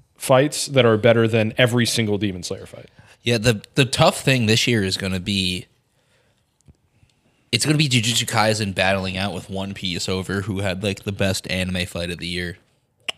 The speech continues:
Speaker 1: Okay.
Speaker 2: 'Cause, uh, Gear five happened, and that was just, like, a fucking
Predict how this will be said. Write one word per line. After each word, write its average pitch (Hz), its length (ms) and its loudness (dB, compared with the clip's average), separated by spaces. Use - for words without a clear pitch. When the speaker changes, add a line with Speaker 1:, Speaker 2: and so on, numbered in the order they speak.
Speaker 1:
Okay. 113 360 4
Speaker 2:
'Cause, 98 180 -4
uh, 95 300 4
Gear 107 220 0
five 95 380 -2
happened, 101 400 -2
and 90 80 -4
that 87 120 -2
was 90 120 -4
just, - 180 -8
like, 90 160 -8
a - 80 -8
fucking 80 520 -10